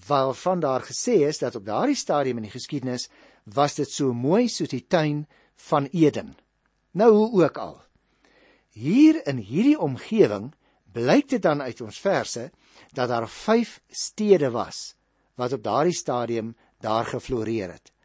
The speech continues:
Adma, Seboim, Sodom, Gomorra en Soar. Nou wil dit voorkom asof die belange van Kedar Laomer van Elam, uh, hier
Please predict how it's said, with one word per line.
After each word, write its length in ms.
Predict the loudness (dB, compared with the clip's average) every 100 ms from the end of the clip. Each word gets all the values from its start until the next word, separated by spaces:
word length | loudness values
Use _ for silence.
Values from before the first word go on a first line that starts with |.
| _ _ -10
Adma, 560 | -6 -4 0 0 0 -4 _ _ _ _ _ _
Seboim, 880 | -6 -6 -2 2 4 4 2 0 -6 _ _ _ _ _
Sodom, 760 | -12 -2 4 4 4 0 -2 _ _ _ _
Gomorra 680 | -6 -4 0 2 2 0 -4 _ _ _ _ _
en 240 | 0 0 0
Soar. 440 | 4 4 4 -2 -20 _ _ _ _ _ _ _ _ _ _ _
Nou 240 | -2 2
wil 160 | 4 4
dit 80 | 2
voorkom 540 | 2 2 2 -4 -8 -12 _ -20 _
asof 280 | -2 0 0
die 120 | -2
belange 400 | 0 0 0 0
van 320 | -2 -2 -2 -6 _ _ -10
Kedar 460 | 4 6 6 4 4
Laomer 640 | 0 2 4 4 2 -4 _ _ -2
van 160 | 0 0
Elam, 680 | -2 0 4 4 2 -2 -6 _ _ _ _ -6
uh, 320 | 0 2 2 -2 -8
hier 680 | -8 -4 0 2 2 0